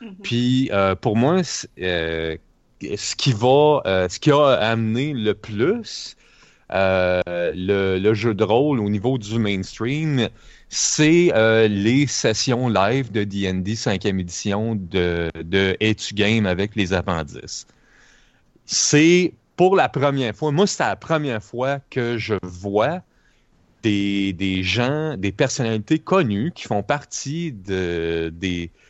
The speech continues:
Speaker 2: de, de l'entertainment mainstream au Québec jouer à un jeu de rôle. C'est sûr que, bon, c'est le jeu de rôle le plus connu,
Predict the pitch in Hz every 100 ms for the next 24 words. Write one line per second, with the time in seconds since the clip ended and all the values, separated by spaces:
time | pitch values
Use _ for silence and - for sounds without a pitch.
0 | _ _ 85 87 78 76 73 76 73 82
1 | 87 - _ _ _ _ - 98 90 -
2 | - 90 - - 98 107 123 123 120 123
3 | 110 104 113 120 117 - 101 104 110 104
4 | - 123 120 127 117 - 147 - 107 90
5 | 110 156 - - - - _ - 98 98
6 | 135 175 135 120 117 113 95 92 92 92
7 | 143 147 - 98 123 117 92 95 107 101
8 | - 110 104 98 101 98 92 90 98 107
9 | 98 90 85 107 104 - 95 87 95 160